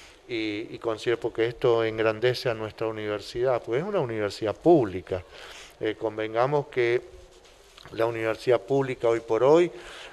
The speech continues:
hace un compromiso adicional con su sociedad y con su gente, ¿no?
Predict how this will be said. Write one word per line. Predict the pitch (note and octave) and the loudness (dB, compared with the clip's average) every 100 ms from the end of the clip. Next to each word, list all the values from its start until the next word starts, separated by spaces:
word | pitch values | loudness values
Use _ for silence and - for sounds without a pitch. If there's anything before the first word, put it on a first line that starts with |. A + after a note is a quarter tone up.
| - | 0
hace | B2 - | 2 2
un | A#2+ | -2
compromiso | A2+ A2 G#2+ A2 A2 C3 - A2+ | -2 -2 0 0 0 -2 2 4
adicional | A2 A2 G#2+ - A#2 B2 D#3+ F3 | 4 0 -4 -2 2 4 4 4
con | B2 G2 | 2 0
su | A2 | -2
sociedad | G2 G2+ - G#2 G2+ A#2 D#3 | -4 -4 -4 -2 2 4 2
y | F#3+ | 0
con | - G2+ | -2 -6
su | - G2 | -6 -6
gente, | - C#3 G2+ F2 F#2+ | 0 0 0 -6 -6
¿no? | G#2 D3+ F#3+ | -2 -4 -4